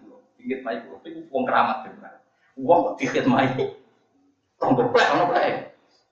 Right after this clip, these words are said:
Lan njajal kiai keramat ku nek dipondoki tonggo plek. Wong ngatur ora elek mungkin. Kali parek ya, wis. Iku Sufyan Ats-Tsauri. Jadi dia terkenal ulama paling vulgar.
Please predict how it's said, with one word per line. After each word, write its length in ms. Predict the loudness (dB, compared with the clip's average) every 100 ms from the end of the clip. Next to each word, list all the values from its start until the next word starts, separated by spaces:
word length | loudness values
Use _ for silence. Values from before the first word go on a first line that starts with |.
| _ -20 -20 _ -20 -20 -20 _ -20 _ _ _ _ -10
Lan 160 | -2
njajal 320 | 2 4 4 2
kiai 180 | 2 2
keramat 320 | 4 4 2
ku 20 | -2
nek 140 | -4
dipondoki 580 | -4 2 2 4 0 -2 -6 -16 _ _ _ _ _ _ _ _ _
tonggo 360 | -4 -2 -4 0
plek. 200 | 2 2 0 -10 -16 -20 _ _ _ _ _ _ _ _ _ _ _ _
Wong 120 | 0 2
ngatur 360 | 2 4 4
ora 320 | 4 0 -2
elek 140 | -2 -4
mungkin. 280 | -8 -12 -14 -18 _ _ _ _ _ _ _ _ _ _ -20 _ _ _ -6
Kali 320 | 0 0 0 0
parek 400 | 2 2 2 -2
ya, 80 | -8
wis. 240 | -16 _ _ -14 -12 -12 -18 -20 _ _ _ _ _ _ _ _ _ _
Iku 160 | -8 -4
Sufyan 320 | 0 2 4
Ats-Tsauri. 400 | 2 -2 -6 -6
Jadi 400 | -8 -8 -8 0
dia 240 | 4 4
terkenal 480 | 2 -2 0 0 2
ulama 240 | 2 2
paling 320 | 2 2 0 -6
vulgar. 400 | -10 -10 -12